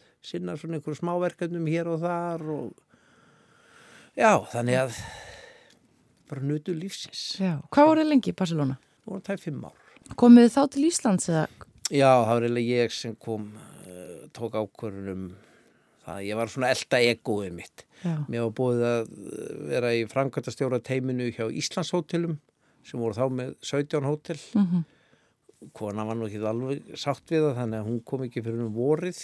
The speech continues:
Speaker 1: Ég fór í mars. En það var bara svona egóið mitt.
Speaker 2: Já.
Speaker 1: Að fá að, þú veist, takast á við verkefni þar sem ég vissi að hæfileika mínir gætu nýst og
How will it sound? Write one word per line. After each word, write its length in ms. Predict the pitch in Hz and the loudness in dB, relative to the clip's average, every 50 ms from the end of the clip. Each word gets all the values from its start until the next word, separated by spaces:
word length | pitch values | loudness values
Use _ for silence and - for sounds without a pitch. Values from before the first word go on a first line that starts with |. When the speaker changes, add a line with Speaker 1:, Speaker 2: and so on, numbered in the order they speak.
| - 131 | -12 -8
Speaker 1:
Ég 180 | 117 117 113 113 | -6 -6 -6 -4
fór 220 | - 127 123 123 | -6 -6 -6 -8
í 240 | 123 120 120 120 - _ _ _ _ _ _ _ - | -10 -12 -12 -14 -16 _ _ _ _ _ _ _ -10
mars. 480 | 127 143 139 - - - - - - - _ - - - - | -8 -6 -2 -2 -2 -2 -2 -4 -6 -10 _ -20 -20 -20 -16
En 80 | 87 90 | -12 -10
það 120 | 90 87 | -8 -8
var 100 | 95 104 | -8 -6
bara 140 | 104 - 110 107 | -4 -4 -4 -4
svona 260 | 113 107 104 - - | -6 -8 -8 -10 -12
egóið 420 | - 110 104 - - 127 127 135 | -10 -10 -8 -6 -6 -6 -4 -6
mitt. 300 | 143 139 - - - - - - - | -8 -10 -14 -16 -20 -20 -20 -8 -4
Speaker 2:
Já. 160 | 185 175 170 156 143 135 - _ _ - | 0 0 2 0 0 -4 -6 _ _ -16
Speaker 1:
Að 80 | - - | -16 -8
fá 120 | - 117 117 | -4 -2 0
að, 300 | 113 117 117 113 120 123 | 0 2 0 0 0 -2
þú 60 | 123 113 | -4 -8
veist, 100 | - - | -6 -2
takast 380 | 120 123 127 - - 120 - 135 | -2 -2 0 -2 -4 -2 0 0
á 40 | 127 | 0
við 160 | 127 131 127 | 2 2 2
verkefni 480 | 131 147 139 - - 156 147 - 147 123 | 0 0 0 0 -4 -4 -4 -4 -6 -6
þar 100 | 127 127 | -4 -4
sem 120 | 117 127 131 | -4 -4 -4
ég 60 | 131 | -4
vissi 180 | 123 - - 143 | -6 -6 -4 -4
að 140 | 127 120 131 | -2 0 2
hæfileika 480 | 135 139 135 143 139 143 135 - 139 135 | 2 2 2 0 0 0 -2 -2 -4 -4
mínir 260 | 139 135 135 135 127 | -4 -6 -6 -6 -2
gætu 300 | 135 135 135 - - 135 | -2 -2 -2 -2 -2 -2
nýst 560 | 143 147 156 - - - - - _ - 160 | -2 -2 -2 -2 -4 -4 -6 -10 _ -4 -4
og 160 | 151 135 - | -2 -2 -4